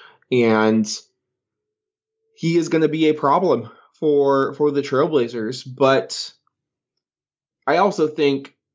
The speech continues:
Denver has to worry about how they're gonna def-,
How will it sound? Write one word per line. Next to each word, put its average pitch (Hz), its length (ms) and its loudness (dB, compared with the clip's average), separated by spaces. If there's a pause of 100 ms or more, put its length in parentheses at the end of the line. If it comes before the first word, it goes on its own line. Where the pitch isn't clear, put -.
(100)
Denver 127 720 0 (1000)
has 135 340 -2
to 143 100 -4
worry 123 200 2
about 95 200 0
how 123 200 2
they're 117 120 0
gonna 113 200 -2
def-, 107 200 -4